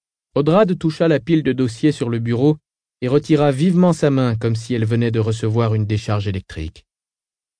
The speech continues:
Par Shaitan ! Qu'est-ce que c'est que tout ça ? » « Nous les avons jugés importants. » «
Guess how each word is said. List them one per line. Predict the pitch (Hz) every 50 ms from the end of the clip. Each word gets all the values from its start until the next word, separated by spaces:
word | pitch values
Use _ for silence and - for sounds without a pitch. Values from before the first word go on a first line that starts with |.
| _ _ _ _ _ _ _ _ _ _ _ _ _ _ _
Par | 175 165
Shaitan ! | - - - 143 113 113 - 127 127 117 110 113 - _ _ _ _ _ _ _ _ _ _ _ _ _ _ _ _ _
Qu'est-ce | - 214 196
que | - 214
c'est | 185 208 190
que | -
tout | - 151
ça ? » « | - - 170 214 262 - _ _ _ _ _ _ _ _ _ _ _ _ _ _ _ _ -
Nous | 92 92 85 95 120
les | 135 123 120 127 127
avons | 131 120 120 127 120 110 95
jugés | 85 87 92 95 95 95 95 95 107 110 113
importants. » « | 113 113 113 - 113 107 - - - - 95 92 92 - -